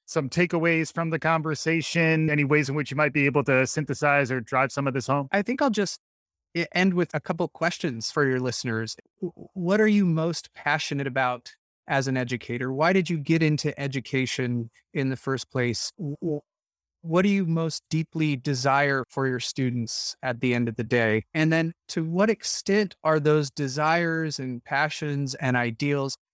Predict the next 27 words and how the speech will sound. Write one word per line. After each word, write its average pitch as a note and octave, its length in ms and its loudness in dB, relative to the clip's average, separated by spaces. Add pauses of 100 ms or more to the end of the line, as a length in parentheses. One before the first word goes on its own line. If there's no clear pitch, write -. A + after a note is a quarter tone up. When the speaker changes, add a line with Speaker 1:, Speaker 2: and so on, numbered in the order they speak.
(120)
Speaker 2:
to E3+ 120 -8
what F3+ 120 2
extent F#3 580 -2
do C#3+ 120 0
they C#3+ 360 2
inform E3 1000 -6 (400)
and C3 360 -2
regulate C#3+ 840 0 (540)
y-, C#3+ 200 0 (160)
wha-, D3 380 -2 (540)
the D3 160 -2
way D#3+ 260 4
that D#3+ 220 2
you D3 200 -4
teach - 460 -4
and, B2 300 -2
and C3 140 -2
who F#3 260 -2
you D#3+ 240 2
are D3 260 6
and B2+ 100 -4
how D#3+ 380 0
you D#3 240 -2
are C3+ 220 0
as B2+ 120 -2
a C3 60 -6
teacher B2+ 560 -6